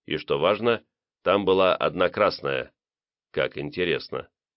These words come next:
Приметив в километре от лагеря неплохую полянку, сделал вокруг нее несколько кругов, генерал выстрелил через форточку осветительной ракетой вниз, и пока та скакала по траве, я определил, что сесть можно,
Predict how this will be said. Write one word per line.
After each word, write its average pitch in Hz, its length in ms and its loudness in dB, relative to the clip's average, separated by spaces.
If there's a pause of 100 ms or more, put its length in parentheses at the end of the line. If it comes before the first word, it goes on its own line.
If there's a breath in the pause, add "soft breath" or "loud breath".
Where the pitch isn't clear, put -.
(400)
Приметив 107 500 0
в - 80 -16
километре 101 600 2
от 87 120 2
лагеря 82 380 2
неплохую 76 560 -4
полянку, 85 640 -2 (380)
сделал 107 480 2
вокруг 107 380 -2
нее 98 260 0
несколько 87 520 -2
кругов, 76 500 -2 (480)
генерал 107 520 2
выстрелил 98 560 0
через 87 320 -2
форточку 95 480 -2
осветительной 82 640 -2
ракетой 76 460 0
вниз, 85 340 -6 (560)
и 78 220 0
пока 82 380 0
та 78 200 2
скакала 71 440 -2
по 73 140 -6
траве, 80 480 0 (500)
я 90 200 2
определил, 110 500 0
что - 200 -2
сесть 113 320 -2
можно, 80 500 -2